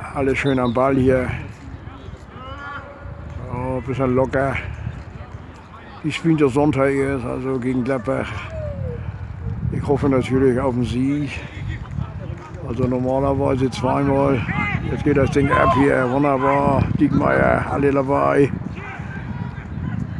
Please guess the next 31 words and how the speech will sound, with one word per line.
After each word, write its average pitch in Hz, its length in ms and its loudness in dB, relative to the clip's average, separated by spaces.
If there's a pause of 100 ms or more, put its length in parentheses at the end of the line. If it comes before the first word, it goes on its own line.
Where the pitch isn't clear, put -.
(320)
Ich - 60 -10
glaube, 131 260 -2
ganz 139 280 2
wenig. 143 280 6 (280)
René 135 200 4
Adler. 143 460 4
Oh, 170 260 4
schön, 139 400 4
klasse. 143 300 6
Ja, 147 520 8
siehst 180 180 6
du, 190 100 10
Tor. 165 440 8
Wunderbar. 151 680 6
Drei, 160 280 6 (300)
bei 160 120 8
drei 180 240 6
Toren 170 380 8
klappt 170 260 4
das. 156 260 6
Wenn 151 120 4
du 156 100 6
drei 180 360 4
<laughs> - 80 2
hast, 180 260 2
dann 160 100 0
fallen 170 240 2
auch 156 120 2
viele 165 260 4
Tore. 156 540 6 (920)
Alle 151 360 6